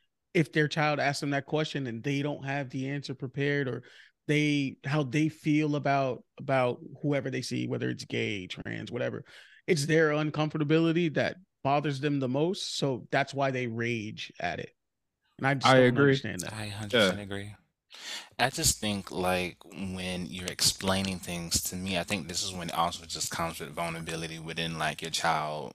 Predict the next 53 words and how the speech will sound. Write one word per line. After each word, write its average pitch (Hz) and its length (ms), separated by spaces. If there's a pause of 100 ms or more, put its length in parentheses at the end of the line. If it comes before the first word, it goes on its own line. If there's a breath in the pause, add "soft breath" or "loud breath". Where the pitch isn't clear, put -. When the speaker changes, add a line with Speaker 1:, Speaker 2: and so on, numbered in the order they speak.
Speaker 3:
and - 120
parent 78 300
relationship. 76 580 (640 loud breath)
To 107 120
me, 170 220
I, 120 360
I - 40
will 127 140
find 147 320
it 123 60
even, 117 260
like, 107 240
better 131 240
if, 117 160
like, 107 340
if, - 280 (420)
if 98 160
you 101 120
don't 104 320
know 101 100
how 90 140
to 87 80
explain 104 460
it, 85 180
like, 131 220
"You 156 100
know, 156 100
I 139 80
don't 139 120
know," 135 60
I - 180 (220)
just - 220
be 110 80
like, 101 140
"Honestly, 117 440
I 85 60
don't 98 180
know 95 80
how 92 140
to 87 60
explain 107 460
this. 85 320 (400 loud breath)
Let, 101 420
let's 107 280
go 107 140
do 98 120
the 90 80
research 92 460
together 110 340
and 90 100
go 87 100
find - 340
out." - 260